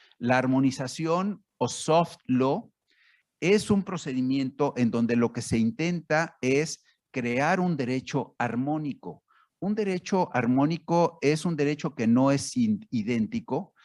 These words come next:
pero tampoco contrasta de manera definitiva, es más bien parecido y permite a los operadores del derecho navegar en ese derecho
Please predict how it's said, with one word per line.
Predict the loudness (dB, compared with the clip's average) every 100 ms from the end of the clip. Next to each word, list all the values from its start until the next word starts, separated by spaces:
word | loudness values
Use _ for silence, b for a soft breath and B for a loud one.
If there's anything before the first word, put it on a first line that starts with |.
| b _
pero | 0 0
tampoco | 2 0 4 2 4 -2 0
contrasta | 4 4 4 -2 -4 -4 -8 _ 0 0
de | 0 -2
manera | 0 2 2 2
definitiva, | -2 -2 -2 -2 -2 -2 0 -2 0
es | 0 0 -6
más | -2 0 2 2
bien | 0 -2 -2 -4
parecido | -4 -4 -6 -8 -8 -6 -4 -4 -6 B B -6
y | -4
permite | -2 -4 -4 -2 -2 -2 -4 -6 -4
a | -4
los | -4 -8
operadores | -10 -4 -2 0 0 0 0 -4 -8
del | -6 -4
derecho | -2 0 -2 0 2
navegar | 4 4 2 2 2 2 0 -4
en | -6 -6
ese | -4 -4
derecho | 0 -2 -2 -4 -4